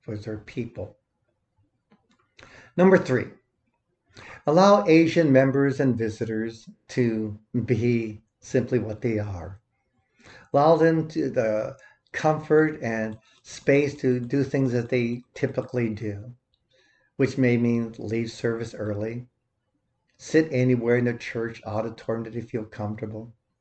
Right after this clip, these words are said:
In the nineteen nineties, I sent out a survey regarding ethnic seating preference to leadership employees at twenty-nine churches in the San Gabriel Valley area,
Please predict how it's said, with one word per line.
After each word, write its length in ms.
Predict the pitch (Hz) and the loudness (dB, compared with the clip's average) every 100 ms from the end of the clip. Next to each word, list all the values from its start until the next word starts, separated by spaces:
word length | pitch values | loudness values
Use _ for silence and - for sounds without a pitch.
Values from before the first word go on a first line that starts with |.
| _ _ _ _ _ _ - - - | _ _ _ _ _ _ -20 -16 2
In 80 | 156 | 6
the 60 | |
nineteen 460 | 160 170 190 202 175 | 8 6 4 2 2
nineties, 420 | 151 156 147 123 | 4 4 2 2
I 80 | 127 | 0
sent 300 | 123 156 151 | 0 -4 0
out 200 | 127 139 | 0 0
a 100 | 113 | -2
survey 720 | - - 135 123 113 110 110 _ _ | -4 0 0 2 2 2 -2 _ _
regarding 480 | 127 120 127 123 123 | -4 0 2 0 0
ethnic 440 | 127 135 139 135 127 | -4 -4 -4 -4 -6
seating 520 | - 147 135 131 123 | -8 -4 0 0 -4
preference 500 | - 123 123 120 - | -2 -2 0 -4 -4
to 80 | 120 | -6
leadership 640 | 113 123 131 - 127 123 - _ - | -2 -2 -2 -2 -4 -6 -12 _ -4
employees 920 | 123 120 - 131 127 123 123 123 123 | -4 -2 2 4 6 4 2 0 -2
at 140 | 120 - | -6 -6
twenty-nine 580 | 143 143 135 120 127 | -2 0 2 2 0
churches 500 | 123 - 123 139 127 | 0 -2 -2 -2 -4
in 60 | 120 | -4
the 80 | 107 | -4
San 280 | 107 113 110 | -4 -4 -2
Gabriel 380 | 113 117 110 | -2 -2 -2
Valley 380 | 104 110 104 123 | -2 -6 -4 -4
area, 440 | 107 101 101 101 | -6 -6 -8 -10